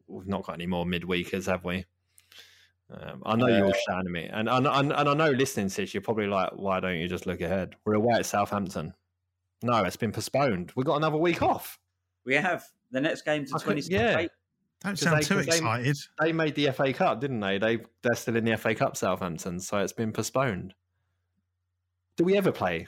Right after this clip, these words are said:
Speaker 1: When do you have three weeks off, and then you get another week off? Um,
Speaker 3: The F A Cup, imagine that.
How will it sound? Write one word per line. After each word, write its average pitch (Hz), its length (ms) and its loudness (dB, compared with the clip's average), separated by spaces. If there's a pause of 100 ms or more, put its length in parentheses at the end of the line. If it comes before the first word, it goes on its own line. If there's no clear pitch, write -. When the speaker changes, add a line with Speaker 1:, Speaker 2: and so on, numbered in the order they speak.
(140)
Speaker 1:
When 170 200 0
do 143 280 -6 (840)
you 156 100 0
have 156 140 0
three 160 280 4
weeks 131 260 2
off, 98 320 -2
and 123 100 -2
then 131 140 2
you 131 80 4
get 117 140 4
another 113 240 2
week 90 280 -4
off? 104 300 -6
Um, 104 580 -8 (1040)
Speaker 3:
The 143 80 2
F 139 140 2
A 123 80 2
Cup, 123 340 0
imagine 131 400 2
that. 104 220 -4